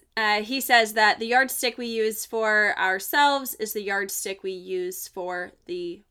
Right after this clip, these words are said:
world. And I could not agree more. When you think about someone who's really judgmental,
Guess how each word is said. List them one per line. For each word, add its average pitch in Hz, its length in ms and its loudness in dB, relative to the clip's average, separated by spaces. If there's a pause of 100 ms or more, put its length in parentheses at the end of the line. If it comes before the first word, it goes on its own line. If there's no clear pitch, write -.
(120)
world. - 540 -14 (1200)
And 208 540 0 (260)
I 202 720 0 (240)
could 196 240 -12
not 185 240 -2
agree 214 260 -6
more. 202 400 -4 (1700)
When 233 160 -4
you 339 140 6
think 349 240 2
about 254 240 2
someone 214 340 -2
who's 196 260 -4
really 202 220 -4
judgmental, 175 760 -8